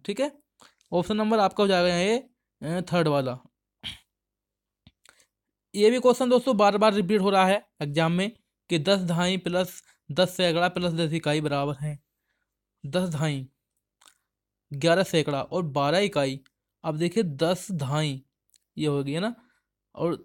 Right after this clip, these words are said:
ग्यारह सैकड़ा, ग्यारह सैकड़े में कितने जीरो लगते हैं, दो लगते हैं, और बारह इकाई, बारह ये होगी इकाई। ठीक है, दस दहाई में कितने जीरो लगेंगे, दो जीरो लगेंगे यहाँ पर। ठीक है, अब इसको जोड़ के जो आंसर आएगा दोस्तों हमारा,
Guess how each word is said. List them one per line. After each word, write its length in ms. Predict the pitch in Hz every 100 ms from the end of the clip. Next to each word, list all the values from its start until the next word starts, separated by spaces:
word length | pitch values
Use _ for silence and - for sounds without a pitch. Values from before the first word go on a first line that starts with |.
| -
ग्यारह 560 | 175 147 143 170 170 202
सैकड़ा, 440 | - 151 135 131 - -
ग्यारह 500 | 139 151 147 156 220 - _ _ _ -
सैकड़े 320 | 175 165 185
में 100 | 196
कितने 200 | 196 202
जीरो 140 | 214
लगते 280 | 214 208 226
हैं, 180 | 214 233 - _ -
दो 160 | 143
लगते 260 | 156 156 175
हैं, 160 | 175 185
और 160 | 190
बारह 340 | 165 147 151 175
इकाई, 360 | 208 143 135 131 _ _ -
बारह 340 | 135 143 151
ये 100 | 185
होगी 220 | 165 180 208
इकाई। 380 | 185 135 131 - _ _ -
ठीक 160 | 160
है, 100 | 220 233 _ _ -
दस 200 | 170 170
दहाई 180 | 151 180
में 100 | 180
कितने 160 | 180
जीरो 160 | 180 185
लगेंगे, 360 | 185 196 214 277 _ _ _ _ _ _ _ _ _ _ -
दो 160 | 151 175
जीरो 180 | 170
लगेंगे 300 | 151 131 131
यहाँ 120 | 131 131
पर। 180 | 131 131 _ -
ठीक 160 | 175 214
है, 120 | 240 - -
अब 140 | 160
इसको 260 | 185 - 240
जोड़ 220 | 190 190
के 120 | 190
जो 100 | 208
आंसर 320 | 202 180 175 196
आएगा 240 | 180 170
दोस्तों 360 | 185 180 202 170
हमारा, 340 | 156 160 208